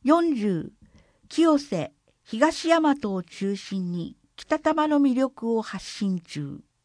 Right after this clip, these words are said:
インスタグラムマガジン北間が。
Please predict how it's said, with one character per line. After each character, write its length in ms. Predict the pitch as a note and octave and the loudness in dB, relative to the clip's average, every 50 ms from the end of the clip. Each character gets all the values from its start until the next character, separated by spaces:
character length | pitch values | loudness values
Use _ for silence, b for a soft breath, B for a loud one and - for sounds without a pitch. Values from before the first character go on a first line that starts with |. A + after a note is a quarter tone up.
| _ _ _ _ _ _ _ - | _ _ _ _ _ _ _ 4
イ 160 | B3+ C#4+ D#4 | 6 6 8
ン 100 | D#4+ E4 | 6 4
ス 160 | - - - - | 0 -4 -2 0
タ 140 | D4+ D4 | 2 2
グ 140 | C4 B3 C4+ | 4 4 4
ラ 120 | C#4 C4+ C4 | 4 6 6
ム 120 | B3+ C4 | 4 4
マ 200 | A#3+ B3+ B3+ B3 | 4 4 2 2
ガ 140 | A#3 G#3+ G3 | 0 -2 -4
ジ 180 | - - D3+ | -4 -4 -6
ン 160 | D#3 D#3 - - _ | -6 -6 -10 -14 _
北 240 | - - - F#3 F3+ | -18 -6 -4 -2 0
間 180 | F3 E3 D#3+ D#3+ | 0 -2 -2 -4
が。 240 | C#3+ B2+ D3+ - | -4 -6 -8 -10